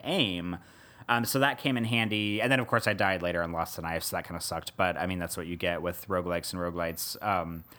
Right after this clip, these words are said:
but, uh, I mean, I only, I think there's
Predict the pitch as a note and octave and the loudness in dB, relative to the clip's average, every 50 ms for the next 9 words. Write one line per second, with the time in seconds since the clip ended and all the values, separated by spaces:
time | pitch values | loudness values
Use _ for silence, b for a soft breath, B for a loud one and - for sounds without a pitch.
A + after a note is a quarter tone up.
0 | b b b b b b b b b b - C3+ D3+ D3 C#3 C3 B2 A#2+ - - | b b b b b b b b b b 2 4 6 6 8 6 6 4 4 4
1 | D#3 E3 E3+ D#3+ D3+ D3+ C#3 C#3+ E3 F3 F3+ F3 C3+ C3+ C#3+ - - - G3+ A#3 | 4 6 6 6 6 6 6 4 2 2 2 2 2 2 2 2 2 0 0 0
2 | - - - F#3 F3+ F3 F3+ F3 E3+ D#3 C3 - - | -2 -2 2 4 4 4 4 2 2 0 0 -2 -6